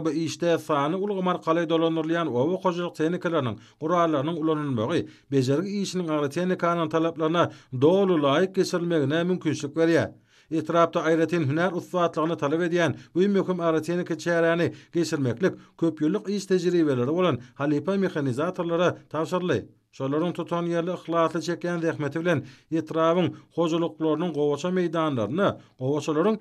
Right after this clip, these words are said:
ilkinji hatyrara bejergi işler geçirilýär, welaýatyň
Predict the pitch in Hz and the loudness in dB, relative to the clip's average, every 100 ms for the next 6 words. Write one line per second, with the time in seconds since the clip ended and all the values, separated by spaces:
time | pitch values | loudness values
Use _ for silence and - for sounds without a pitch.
0 | - 165 190 202 190 180 156 156 147 131 | -4 -2 0 -2 -2 -2 -4 -2 0 0
1 | 170 190 185 165 156 165 170 - 127 120 | 0 0 0 2 0 -2 -8 -4 -4 -2
2 | 135 160 170 113 - _ _ _ - _ | -4 0 2 0 -4 _ _ _ -20 _
3 | - 135 151 160 180 | -6 0 2 2 0